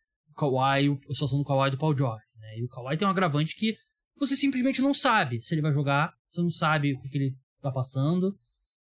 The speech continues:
Enfim, é, é muito complicado, mas, porra, se custar contratos, uma escolha de primeira rodada e o Terrence Mann, eu acho que eu faço, cara, porque eu acho que a equipe já tá meio que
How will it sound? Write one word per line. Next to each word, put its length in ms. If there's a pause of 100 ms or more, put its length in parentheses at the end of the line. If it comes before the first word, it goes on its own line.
(140)
Enfim, 400
é, 320
é 40
muito 200
complicado, 540
mas, 680 (1080)
porra, 180
se 160
custar 440
contratos, 1120 (720)
uma 120
escolha 180
de 80
primeira 200
rodada 500
e 20
o 60
Terrence 440
Mann, 380 (680)
eu 60
acho 140
que 60
eu 40
faço, 420
cara, 200
porque 280
eu 80
acho 140
que 80
a 80
equipe 260
já 120
tá 100
meio 240
que 340